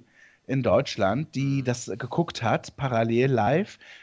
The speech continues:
Speaker 1: und die sich einschalten konnten live, wenn immer man irgendwie was zu sagen hatte oder so. Das hat man dann abgeschafft. Und dann gab's auch noch den Running Gag, dass Gotthilf Fischer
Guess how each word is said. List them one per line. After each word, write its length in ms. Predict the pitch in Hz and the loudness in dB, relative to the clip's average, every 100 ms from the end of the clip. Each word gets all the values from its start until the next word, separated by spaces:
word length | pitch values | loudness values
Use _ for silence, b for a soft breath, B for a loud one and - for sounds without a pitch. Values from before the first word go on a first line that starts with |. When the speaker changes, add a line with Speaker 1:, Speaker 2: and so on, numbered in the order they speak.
| B | B
Speaker 1:
und 180 | 135 135 | -2 2
die 40 | |
sich 200 | 139 - | 0 0
einschalten 500 | 120 147 - 101 117 | 0 0 0 -2 -2
konnten 360 | 113 113 113 110 | -4 -4 -2 0
live, 320 | 92 117 - | 2 2 0
wenn 160 | 120 | -4
immer 360 | 110 139 139 95 - | -2 0 2 0 -2
man 640 | 117 117 113 113 82 80 | -2 -2 0 -2 -6 -8
irgendwie 380 | 117 117 120 113 | -6 -4 -2 -2
was 180 | 117 - | -2 -2
zu 60 | |
sagen 360 | 104 98 139 165 | 2 2 2 -2
hatte 220 | 170 170 | -2 -4
oder 180 | 160 151 | -2 -2
so. 120 | 160 | -4
Das 160 | 131 - | -6 -10
hat 120 | - | -8
man 80 | 107 | -6
dann 140 | 92 | -4
abgeschafft. 540 | - - 170 175 214 _ B B B B | -6 -8 -2 0 -2 _ B B B B
Und 180 | - 139 | -2 2
dann 140 | 123 147 | 4 4
gab's 220 | 185 - | 2 2
auch 80 | 160 | 0
noch 100 | 165 | 0
den 200 | 165 151 | 2 2
Running 260 | 151 170 | 2 0
Gag, 320 | 151 165 - | -2 -4 -2
dass 240 | 139 139 - 123 | -2 -2 -4 -2
Gotthilf 420 | 160 - 160 151 | -2 0 -2 -2
Fischer 560 | - 202 - 80 62 | -2 -2 0 -2 -2